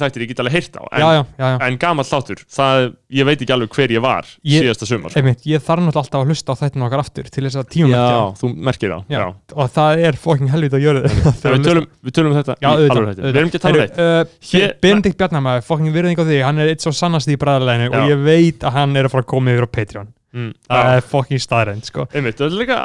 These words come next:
Speaker 1: alg-, það eru nokkrir fucking kings sem ég veit bara er að fara að koma og, þú veist, þið sem vitið að ég veit að þú ert að koma með Patreon, koma með
Speaker 2: Já,
Speaker 1: Patreon.
Speaker 2: já.
Speaker 1: Skellið ykkur á.
Speaker 2: Já, maður.
Speaker 1: Skellið
Speaker 2: Þeir,
Speaker 1: ykkur á
Speaker 2: þeir sem
Speaker 1: vagninn,
Speaker 2: eru
Speaker 1: skilur.
Speaker 2: djúpir á, djúpir í bræðralaginu, þeir koma í,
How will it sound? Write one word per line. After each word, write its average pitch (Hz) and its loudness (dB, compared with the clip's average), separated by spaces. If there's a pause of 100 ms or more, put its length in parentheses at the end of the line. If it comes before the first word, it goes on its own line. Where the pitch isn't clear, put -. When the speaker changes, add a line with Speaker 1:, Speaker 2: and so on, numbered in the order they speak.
Speaker 1:
alg-, 254 -6
það 180 -4
eru 214 -2
nokkrir 247 -4
fucking 208 -6
kings 254 -6
sem 208 2
ég 196 -2
veit 247 -2
bara 196 4
er 185 0
að - -2
fara 185 -2
að - -14
koma 113 2
og, 107 2
þú 127 4
veist, - -4
þið 226 2
sem 185 -2
vitið 220 0
að 156 0
ég 208 2
veit 214 0
að 156 -2
þú 214 0
ert - -6
að - -2
koma 196 4
með 151 -4
Patreon, 107 0
koma 185 4
með - 4
Speaker 2:
Já, 117 4
Speaker 1:
Patreon. 85 -2 (180)
Speaker 2:
já. 120 -2
Speaker 1:
Skellið 185 2
ykkur 165 2
á. 143 2 (160)
Speaker 2:
Já, 123 0 (160)
maður. 101 -6
Speaker 1:
Skellið 185 -2
Speaker 2:
Þeir, 170 2
Speaker 1:
ykkur 165 2
á 165 0
Speaker 2:
þeir 180 4
sem 220 2
Speaker 1:
vagninn, 214 4
Speaker 2:
eru 226 4
Speaker 1:
skilur. 160 -6
Speaker 2:
djúpir 208 -2
á, 185 2 (320)
djúpir 202 0
í 196 0
bræðralaginu, 135 0
þeir 143 -2
koma 151 2
í, 127 -2